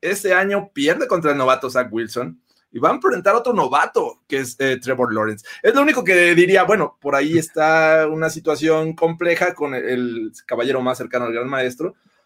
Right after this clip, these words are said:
porque le, le ha costado trabajo ganarle a estos equipos, que son,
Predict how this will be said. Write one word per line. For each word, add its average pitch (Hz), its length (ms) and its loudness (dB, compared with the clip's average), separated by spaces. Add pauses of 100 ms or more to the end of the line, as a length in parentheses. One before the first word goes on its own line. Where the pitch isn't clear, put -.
(220)
porque 175 880 4 (560)
le, 165 180 -10
le 180 80 -4
ha 202 80 -4
costado 254 280 -2
trabajo 196 320 0
ganarle 147 260 2
a 143 40 2
estos 135 200 -8
equipos, - 600 -16
que 120 160 -4
son, 143 320 -4